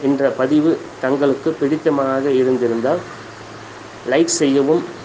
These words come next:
சப்ஸ்கிரைப் செய்யவும், பெல் பட்டனை அழுத்தவும், லை-, ஆல் என்னும் பட்டனை அழுத்தவும், ஷேர் செய்யவும்.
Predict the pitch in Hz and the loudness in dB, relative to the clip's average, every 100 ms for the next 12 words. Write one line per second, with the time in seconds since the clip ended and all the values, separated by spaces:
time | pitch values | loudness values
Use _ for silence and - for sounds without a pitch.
0 | - - 139 - - 180 156 - 139 131 | -6 -2 -2 -4 0 2 2 0 0 2
1 | 135 175 - - - - - 143 165 165 | 2 0 -2 -10 -12 -12 -4 2 4 4
2 | 156 139 143 127 135 135 123 147 - - | 2 2 2 2 2 2 2 2 -2 -8
3 | - - - - - - - - 139 156 | -16 -16 -18 -18 -18 -18 -18 -2 2 4
4 | 120 143 175 165 147 139 127 120 135 143 | 4 2 4 4 4 2 2 0 2 2
5 | 127 123 113 123 143 180 - - - - | 4 2 2 2 2 0 -6 -14 -14 -16
6 | - - - - 160 160 - 143 123 117 | -16 -14 -12 -2 2 2 2 4 4 4